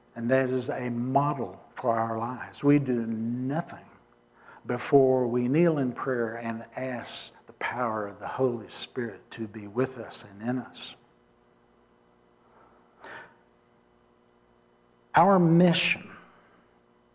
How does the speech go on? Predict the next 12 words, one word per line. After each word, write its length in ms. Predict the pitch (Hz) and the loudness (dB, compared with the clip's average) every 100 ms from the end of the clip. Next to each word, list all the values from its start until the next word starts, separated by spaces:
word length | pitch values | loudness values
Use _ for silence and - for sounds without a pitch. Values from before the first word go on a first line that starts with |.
| _ _ _ _ _ _ _ _ _ _ _ _ _ _ _ _ _ _ _ _ - | _ _ _ _ _ _ _ _ _ _ _ _ _ _ _ _ _ _ _ _ -2
is 240 | 127 113 | 0 2
what 200 | 151 139 | 2 2
the 80 | - | 2
Lord 520 | 117 139 143 131 113 | 2 2 4 0 -4
Jesus 920 | 110 135 139 127 - 110 107 - - - _ _ _ _ _ - | -10 -6 -4 -4 -8 -14 -16 -20 -20 -20 _ _ _ _ _ -6
left 320 | 117 151 - | -4 -4 -8
us. 360 | - - - - _ _ _ - | -20 -20 -20 -20 _ _ _ 6
He 140 | 185 | 6
left 320 | 165 139 - | 6 0 -2
us 180 | 120 113 | -6 -6
his 440 | - - 208 190 | -6 4 4 4
mission. 340 | 123 90 - | -8 -12 -14